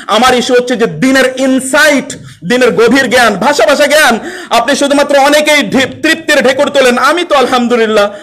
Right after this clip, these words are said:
কোরআন পড়ে, আমি অনেক লোকের, আহ, জানি যারা আমাদেরকে বলেন যে তার নাতি অথবা সন্তানের ব্যাপারে, "আলহামদুলিল্লাহ, আমার সন্তান কোরআন তেলাওয়াত করতে পারে।"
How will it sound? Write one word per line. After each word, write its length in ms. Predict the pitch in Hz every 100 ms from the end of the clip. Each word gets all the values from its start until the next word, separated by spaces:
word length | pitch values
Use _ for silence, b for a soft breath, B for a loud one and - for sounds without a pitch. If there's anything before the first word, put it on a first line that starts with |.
| B -
কোরআন 240 | 226 233
পড়ে, 160 | - 220
আমি 140 | 233
অনেক 280 | 240 262 262
লোকের, 300 | 254 254 254
আহ, 840 | - - - 208 208 190 - 175
জানি 340 | 202 240 208 190 B -
যারা 440 | 196 208 226 226 -
আমাদেরকে 440 | - 190 214 214 214
বলেন 280 | 208 208 190
যে 120 | 196
তার 300 | 208 202 190
নাতি 340 | 196 196 214
অথবা 220 | 190 196
সন্তানের 340 | 196 180 175 185
ব্যাপারে, 320 | 180 180 160 B B
"আলহামদুলিল্লাহ, 600 | 151 165 233 233 202 185
আমার 160 | 165 170
সন্তান 380 | 180 170 185 170
কোরআন 300 | 185 185 180
তেলাওয়াত 340 | 175 156 135
করতে 200 | 123 123
পারে।" 140 | 110